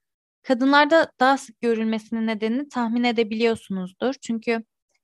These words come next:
işte kilo verdiklerinde daha güzel görüneceklerine olan inançları, güzelliğin kiloyla ilişkilendirilmesi, erkeklere göre daha fazla ince beden algısı önemseniyor kadınlar tarafından.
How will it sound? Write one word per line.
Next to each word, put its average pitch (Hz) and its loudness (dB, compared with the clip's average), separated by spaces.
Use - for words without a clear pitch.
işte - -10
kilo 240 2
verdiklerinde 220 2
daha 226 2
güzel 214 0
görüneceklerine 202 -2
olan 208 2
inançları, 196 -4
güzelliğin 214 2
kiloyla 220 2
ilişkilendirilmesi, 196 -4
erkeklere 247 2
göre 240 2
daha 247 4
fazla 226 0
ince 214 -2
beden 208 -2
algısı 190 -6
önemseniyor 185 -4
kadınlar 185 -6
tarafından. 196 -8